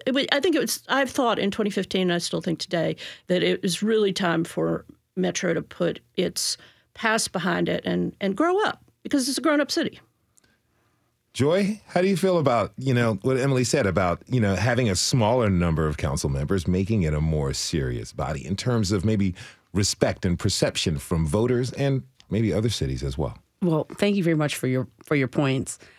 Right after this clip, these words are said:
Speaker 3: Uh, I was getting excited over here, so he had no choice but to ask me <laughs> what my thoughts were. <laughs> Because I do think, I disagree a little bit about the perception of council. I think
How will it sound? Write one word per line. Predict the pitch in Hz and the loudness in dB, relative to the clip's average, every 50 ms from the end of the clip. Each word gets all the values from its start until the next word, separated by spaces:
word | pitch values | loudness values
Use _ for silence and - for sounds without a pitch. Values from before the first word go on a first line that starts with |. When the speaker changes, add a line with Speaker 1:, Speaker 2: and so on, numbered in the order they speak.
| - - - - | -20 -14 -10 -8
Speaker 3:
Uh, | 131 - | -4 -2
I | 151 165 | 0 0
was | 160 131 | 2 2
getting | 165 147 143 139 139 - | 2 2 2 2 0 -2
excited | - 123 - - 143 139 135 135 | -4 -4 0 0 2 2 2 2
over | 135 135 | 2 0
here, | - - 131 127 | 0 0 -2 -2
so | - - | 0 0
he | 160 147 | 0 0
had | 135 | 2
no | 135 135 127 | 0 0 0
choice | - - 170 160 - | 0 0 0 0 0
but | - - | -2 -4
to | - | -2
ask | 73 110 131 - - | -2 -2 -2 0 0
me | 143 135 | 0 2
<laughs> | |
what | 139 151 - - - | 0 0 -2 -2 -2
my | 160 135 | -2 0
thoughts | - - 190 - - - - 151 139 | 0 0 0 2 0 0 0 2 2
were. | 190 185 185 - - | 4 4 4 2 2
<laughs> | 170 - - 156 - 165 151 113 127 151 208 - - 151 - - 127 143 147 - 127 107 - - - - - 233 - - 202 - - - - | 0 0 2 2 2 2 2 2 2 2 2 2 0 -2 0 0 0 0 0 0 0 0 0 -2 -2 0 0 0 0 0 -2 -2 -2 0 2
Because | 180 214 - - 202 180 165 160 165 156 156 - - - - - - - - - - - - _ _ _ - | 2 2 4 4 4 4 4 4 2 2 0 -4 -10 -14 -18 -20 -20 -20 -20 -20 -20 -20 -20 _ _ _ 2
I | 170 185 208 | 2 2 2
do | 190 165 165 247 269 285 269 | 2 2 4 4 4 4 4
think, | - - 160 135 127 117 120 - - - - - - - | 2 0 0 0 2 2 0 0 -2 -6 -10 -8 -2 0
I | 185 | 2
disagree | 208 262 254 262 208 170 190 202 185 | 2 4 4 2 2 2 2 4 4
a | 175 | 4
little | 165 160 151 156 | 4 2 2 2
bit | 151 160 147 147 147 - - | 2 2 2 2 2 0 -2
about | - 139 135 151 151 139 - - | -2 0 0 0 0 0 0 -2
the | 143 | -4
perception | - - 147 131 - - 131 131 - - 135 135 | -2 0 -2 0 0 0 -2 -2 0 0 -2 -2
of | - - | -2 -2
council. | - 131 131 135 131 - - - - 139 113 - _ - - | -2 -4 -2 -4 -4 -4 -4 -6 -6 -6 -10 -12 _ -10 -4
I | - 175 | -4 -4
think | 170 - 196 196 185 180 175 175 170 - | 0 2 2 2 4 4 2 2 0 -2